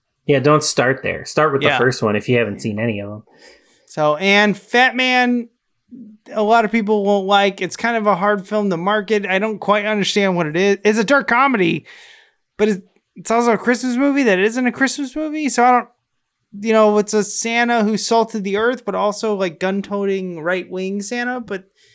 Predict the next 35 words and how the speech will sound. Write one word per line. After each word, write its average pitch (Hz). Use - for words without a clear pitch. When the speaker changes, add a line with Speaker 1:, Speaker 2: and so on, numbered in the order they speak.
Speaker 2:
the 156
film 196
doesn't 190
get 180
political. 294
I 220
don't 359
know 247
where 208
to 175
put 208
the 170
film. 165
It's -
something 240
odd. 120
Speaker 1:
<laughs> 139
Just 151
a, 147
just 156
another 143
oddity 131
of 113
twenty 135
twenty. 104
<laughs> -
Speaker 2:
Exactly. 160
So 254
maybe 240
you'll 233
like 214
it, 202
maybe 165
you 170
won't. 165